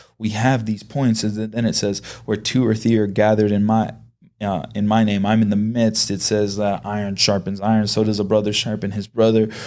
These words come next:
Or even in the beginning of the New Testament day church, the Pentecost, it,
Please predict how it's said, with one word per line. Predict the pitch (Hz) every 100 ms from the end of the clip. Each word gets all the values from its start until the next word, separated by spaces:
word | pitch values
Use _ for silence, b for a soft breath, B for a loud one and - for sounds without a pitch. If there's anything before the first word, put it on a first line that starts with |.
| B
Or | 120
even | 110 110
in | 104
the | 98
beginning | 104 107 107
of |
the | 104
New | 104
Testament | 104 120 117 - 107 90
day | 101 95
church, | - - 120 95 -
the | -
Pentecost, | - 113 104 - 101 - - B B B B _ -
it, | 98